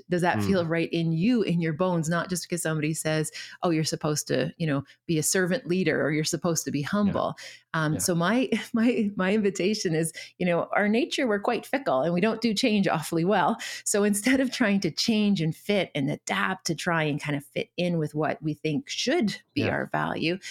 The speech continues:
Speaker 1: to spend some of that energy kind of exploring, you know, what is your unique value set, because that is gonna be a gift you can share with the world.
Speaker 2: Yes. And as a final comment on that, I, I often think the most interesting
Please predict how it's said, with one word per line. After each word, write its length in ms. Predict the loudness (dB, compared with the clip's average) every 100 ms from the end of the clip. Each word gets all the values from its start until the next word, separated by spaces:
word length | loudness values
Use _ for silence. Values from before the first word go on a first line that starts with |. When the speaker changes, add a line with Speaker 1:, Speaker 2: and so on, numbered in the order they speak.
| -16 -6
Speaker 1:
to 100 | -4
spend 320 | -2 0 0
some 160 | 0 0
of 80 | 0
that 140 | -2 0
energy 640 | 0 0 -2 -2 -2 -4 -10 _
kind 160 | -2 -2
of 80 | -2
exploring, 540 | -4 -4 -2 0 0
you 80 | 0
know, 80 | 0
what 180 | 0 0
is 240 | -2 0
your 320 | 0 2 2 2
unique 640 | 2 0 0 0 -4 -12 _ -4
value 320 | -2 -2 -2
set, 280 | -2 -4 -4
because 320 | -4 -2 -2
that 500 | -2 0 0 -2 -4 -6
is 120 | -2
gonna 160 | -2 -2
be 120 | -2
a 40 |
gift 340 | -4 -6 -6 -8
you 100 | -6
can 100 | -6
share 220 | -4 -4
with 140 | -4
the 60 | -6
world. 320 | -4 -4 -8 -20 _ _ _ _ _ _
Speaker 2:
Yes. 400 | -10 -10 -14 -20 _ _ _ _ _ _ _
And 120 | -2
as 160 | 0 0
a 60 | 0
final 260 | 0 0
comment 280 | -2 -2 0
on 80 | 0
that, 180 | -2 -6 -12
I, 140 | -16 -12
I 160 | -4 -2
often 300 | 0 -2 -2
think 220 | -4 -2
the 60 | -2
most 280 | -2 -2
interesting 680 | -4 -4 -6 -4 -2 -4 -6